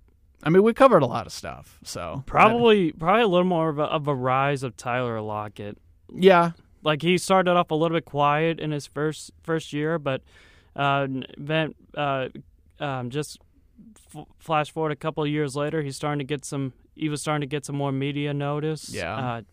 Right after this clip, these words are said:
Speaker 2: draft, uh, potential draft notice as well from some of, uh, uh, ins-, insiders or
Speaker 1: Scouts.
Speaker 2: Scouts. That's
Speaker 1: Yeah, there you
Speaker 2: I
Speaker 1: go.
Speaker 2: always forget it's
Speaker 1: <laughs>
Speaker 2: scouts.
Speaker 1: Yeah,
Speaker 2: But
Speaker 1: yeah, he's aged pretty well. Um,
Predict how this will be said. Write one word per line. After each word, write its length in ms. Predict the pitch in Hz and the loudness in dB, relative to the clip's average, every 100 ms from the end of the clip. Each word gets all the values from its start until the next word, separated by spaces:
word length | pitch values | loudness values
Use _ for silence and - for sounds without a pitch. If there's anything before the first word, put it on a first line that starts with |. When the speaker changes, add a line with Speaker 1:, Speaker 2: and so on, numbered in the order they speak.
| - - 135 | -20 -20 -18
Speaker 2:
draft, 460 | - 151 151 151 - - - | -6 -2 -2 -4 -12 -20 -10
uh, 280 | 139 127 113 - _ - | -8 -6 -8 -12 _ -16
potential 460 | 143 160 147 139 | -8 -6 -6 -6
draft 340 | 120 139 147 - | -6 -4 -4 -4
notice 400 | 147 143 143 139 | -8 -6 -10 -10
as 180 | 131 | -10
well 300 | 139 139 139 | -6 -6 -6
from 260 | 143 135 120 - - - _ _ _ | -6 -6 -8 -10 -20 -20 _ _ _
some 260 | - 156 139 | -6 -4 -2
of, 160 | 123 | -4
uh, 220 | 131 117 113 - _ _ - | -6 -6 -10 -18 _ _ -10
uh, 500 | 131 123 117 113 110 104 - - - | -8 -6 -6 -8 -12 -16 -20 -20 -10
ins-, 360 | 135 143 - - | -6 -6 -8 -14
insiders 1300 | 131 143 - 175 165 170 170 170 165 165 170 175 147 | -12 -12 -10 -10 -8 -8 -10 -10 -10 -10 -10 -12 -12
or 60 | |
Speaker 1:
Scouts. 420 | 107 113 120 123 - | -6 0 0 0 -6
Speaker 2:
Scouts. 680 | - - 127 127 123 110 | -14 -8 -2 0 0 -2
That's 160 | 131 123 | -6 -8
Speaker 1:
Yeah, 80 | 85 | -8
there 100 | - | -10
you 60 | |
Speaker 2:
I 100 | 139 160 | -8 -6
Speaker 1:
go. 80 | |
Speaker 2:
always 240 | 165 156 139 | -4 -4 -6
forget 540 | - 101 _ - 95 - | -14 -20 _ -20 -16 -16
it's 280 | - - - | -16 -20 -20
Speaker 1:
<laughs> 40 | - | -20
Speaker 2:
scouts. 560 | - 95 92 - - 277 339 330 233 135 | -20 -20 -20 -20 -4 2 2 2 -2 -6
Speaker 1:
Yeah, 340 | - 156 127 110 - | 0 2 2 0 0
Speaker 2:
But 140 | 143 | 2
Speaker 1:
yeah, 160 | 143 104 | 2 0
he's 160 | 147 | 0
aged 260 | 147 131 - | 0 0 -2
pretty 180 | 127 120 | -2 -2
well. 440 | 117 113 117 117 - | 0 -2 -2 -4 -8
Um, 500 | 127 113 101 101 | -8 -8 -8 -10